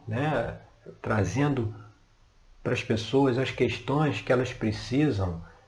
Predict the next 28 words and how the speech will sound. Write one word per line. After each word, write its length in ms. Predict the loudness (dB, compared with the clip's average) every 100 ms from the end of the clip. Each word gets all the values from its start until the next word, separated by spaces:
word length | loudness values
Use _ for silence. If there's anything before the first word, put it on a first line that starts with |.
| -8
é, 260 | -6 -4
trabalhar, 760 | -4 0 0 0 0 6 6 6
precisam 480 | 2 -4 -2 -2 -2
elucidar, 760 | -4 -4 -4 -6 0 4 6 6
né? 320 | 4 0 -2 -12 -12 -2
E 120 | 2
essa 260 | 2 0 0
questão 500 | 2 0 -2 -2 -2
aí 360 | 0 -2 -4 -8 -12
da 160 | -4 -4
superação 600 | -4 0 2 2 0 0
das 160 | 2 2
dificuldades, 960 | -2 -6 -4 0 2 4 2 0 -4 -12 -20 -20 -8
lá 300 | -2 2 4
no 100 | 4
nosso 300 | 4 0 -2
tarô 260 | -2 0 0
mitológico, 800 | -2 0 0 2 0 0 -4 -14 -20 -16 -6
ela 180 | -4
represen-, 640 | -2 -2 4 4 4 4 0
ela 140 | 0
é 200 | 0 0
representada 640 | 0 0 0 0 2 2
por 160 | 2 0
essa 280 | -2 -2 -2
carta 360 | 0 0 0
aqui, 220 | -4 2 2
ó, 160 | 2